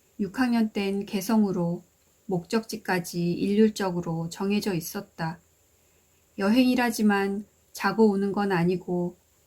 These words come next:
단지 기차를 타고 갔다 온다는 걸로 그렇게 불렀다. 나는 우리 고향으로 수학여행을 가는 게 싫고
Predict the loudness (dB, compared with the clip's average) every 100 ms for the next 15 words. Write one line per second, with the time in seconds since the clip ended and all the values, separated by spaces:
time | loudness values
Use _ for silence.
0 | _ -4 -2 -2 -2 -2 -2 -4 -8 -4
1 | 0 0 -2 -4 -4 -6 -6 -10 -2 0
2 | 2 0 0 -2 0 0 0 -2 -6 _
3 | _ _ -2 0 2 -2 -2 -4 -4 -6
4 | -6 -6 -6 _ _ _ _ _ _ _
5 | _ _ _ _ 2 6 8 6 6 4
6 | 4 4 4 4 2 2 -2 -4 2 6
7 | 6 6 2 2 -2 -2 0 0 -2 -4
8 | -4 -2 -4 -4 -8 -6 -6